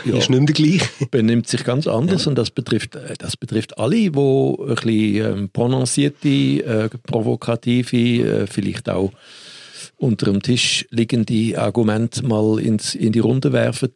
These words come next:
Speaker 1: Ähm, sobald sie eine Verantwortung haben,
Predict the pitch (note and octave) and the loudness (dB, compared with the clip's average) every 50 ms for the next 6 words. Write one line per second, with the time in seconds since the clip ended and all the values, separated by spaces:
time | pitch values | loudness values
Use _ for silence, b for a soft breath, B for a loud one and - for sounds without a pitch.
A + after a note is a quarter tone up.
0 | - - - - G2+ G2 G2 G2 G2+ F#2+ F#2+ - B B B B B B B - | -8 -8 -4 -2 0 0 0 0 -2 -2 -4 -6 B B B B B B B 0
1 | A2 A2 D3+ F#3+ G3+ E3 - - - C3 A2+ G#2+ A2 A#2+ A#2+ A2+ A2 A#2+ - A#2 | 2 4 4 4 2 2 0 0 0 2 2 2 2 0 0 0 0 -2 -2 -4
2 | A2+ - - B2 B2 - A2+ G#2+ - - | -4 -4 -6 -8 -6 -4 -4 -4 -4 -6